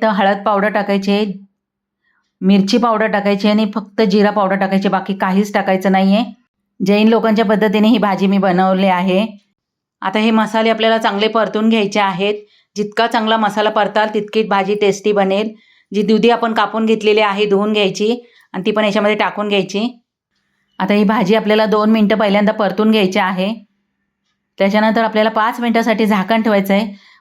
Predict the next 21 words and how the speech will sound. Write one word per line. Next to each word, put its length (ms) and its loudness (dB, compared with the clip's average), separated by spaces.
पहिल्यांदा 440 2
वाफेवर 440 0
शिजवून 340 2
द्यायचं 280 2
आहे 80 0
पाच 260 -2
मिनटं. 340 0
लो 220 2
फ्लेम 220 0
ठेवायची 360 0
आहे 200 2
गॅसची. 680 -4
एक 220 -2
वाटी 260 -2
दही 260 2
घेतलेलं 420 2
आहे 260 -2
आणि 180 0
दही 240 2
ताजं 440 0
घ्यायचं, 480 0